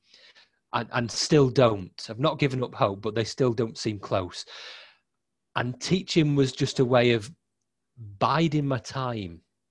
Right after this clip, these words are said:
something that I thought I'd be relatively good at. It gives me additional skills, additional qualifications. Let's see how it goes,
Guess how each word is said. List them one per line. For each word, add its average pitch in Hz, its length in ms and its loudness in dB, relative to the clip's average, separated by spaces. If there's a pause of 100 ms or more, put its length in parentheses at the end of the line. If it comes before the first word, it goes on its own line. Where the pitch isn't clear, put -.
(140)
something 143 340 -2
that 135 100 0
I 123 60 -4
thought 131 280 2
I'd 117 120 -4
be 127 200 -2 (180)
relatively 165 480 0
good 95 180 -6
at. 87 160 -6 (600)
It - 160 -20
gives 175 200 2
me 165 120 2
additional 127 500 -2
skills, 107 460 -6 (300)
additional 135 260 2
qualifications. 101 920 -6 (440)
Let's 147 260 -2
see 139 300 2
how 110 120 4
it 104 140 -6
goes, 92 420 -6